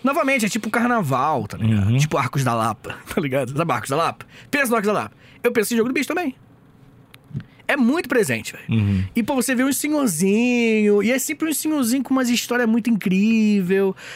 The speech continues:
Speaker 1: Tem gente da máfia envolvida, praticamente. Tem,
Speaker 2: Tem.
Speaker 1: tem. Mas isso aí é outro papo, daqui a pouco a gente vai falar um pouquinho sobre isso. Mas, enfim.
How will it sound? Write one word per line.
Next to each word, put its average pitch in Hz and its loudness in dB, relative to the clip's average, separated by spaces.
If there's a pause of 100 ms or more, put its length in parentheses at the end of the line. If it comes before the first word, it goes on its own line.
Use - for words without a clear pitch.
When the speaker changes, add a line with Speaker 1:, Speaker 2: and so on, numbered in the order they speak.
(420)
Speaker 1:
Tem 220 0
gente 127 -4 (180)
da 110 -2
máfia 113 -2
envolvida, 123 -2
praticamente. 160 -4
Tem, 269 2
Speaker 2:
Tem. 226 4
Speaker 1:
tem. 165 2
Mas 202 2
isso 262 -2
aí 254 2
é 262 2
outro 254 -2
papo, 240 0
daqui 220 -2
a 202 -2
pouco 208 -2
a 220 0
gente 214 2
vai 208 -2
falar 220 0
um - 0
pouquinho 202 0
sobre 208 0
isso. - -6
Mas, 285 -2
enfim. - -2